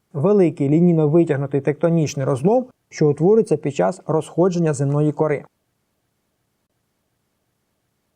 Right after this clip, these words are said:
Найвища точка Африки — згаслий вулкан, гора Кіліманджаро. Пік Ухту з позначкою п'ять тисяч вісімсот дев'яносто п'ять метрів. Гора Кіліманджаро розташована на кордоні Кенії і Танзанії.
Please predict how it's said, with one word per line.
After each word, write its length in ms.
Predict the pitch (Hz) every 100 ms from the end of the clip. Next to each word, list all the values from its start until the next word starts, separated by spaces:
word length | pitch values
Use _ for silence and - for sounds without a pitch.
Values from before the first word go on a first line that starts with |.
| -
Найвища 440 | 180 220 175 165
точка 380 | 151 147 - -
Африки — 520 | - 240 240 233 202 190 -
згаслий 520 | 139 127 165 - 139
вулкан, 480 | 123 143 147 220 233 _
гора 340 | 127 147 185
Кіліманджаро. 800 | 185 156 160 165 147 139 139 - _ _ _ _ _ _ _ _ _
Пік 360 | - 247 254 - _
Ухту 540 | 226 226 - - 147 135 _ _ _
з 120 | -
позначкою 580 | - 208 208 202 185 165
п'ять 300 | 170 156 143
тисяч 340 | 226 220 202
вісімсот 400 | 160 143 151 190
дев'яносто 440 | 160 139 147 139 135
п'ять 280 | 156 160
метрів. 400 | 143 143 131 110 - _ _ _ _ _ _ _ _ _ _ _ _ _ _ _ _ _ _ _
Гора 260 | 139 208 233
Кіліманджаро 680 | 196 180 165 139 147 185
розташована 560 | 196 170 160 - 196 196
на 100 | 156
кордоні 480 | 151 156 160 151 139
Кенії 500 | - 175 202 170 156
і 80 | 165
Танзанії. 680 | 165 156 139 139 135 131